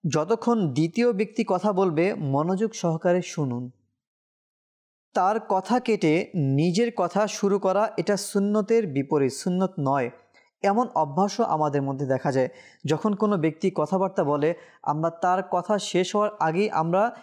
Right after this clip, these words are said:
নিজেদের কথা শুরু করে দিই। তো এই কাজটা করা সুন্নত নয়,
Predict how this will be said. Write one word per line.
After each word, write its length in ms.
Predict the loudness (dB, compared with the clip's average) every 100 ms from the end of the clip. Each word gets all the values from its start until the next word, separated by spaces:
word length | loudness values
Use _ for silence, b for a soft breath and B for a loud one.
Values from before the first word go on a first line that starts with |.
| B -2
নিজেদের 380 | 0 2 2 2
কথা 240 | 0 -2
শুরু 300 | -2 0 0
করে 220 | 2 2
দিই। 220 | 2 0 -2 B B
তো 80 | -6 -4
এই 140 | -2 0
কাজটা 360 | 0 -2 -2
করা 220 | 0 0 -2
সুন্নত 460 | -2 -2 0 0 0
নয়, 220 | -2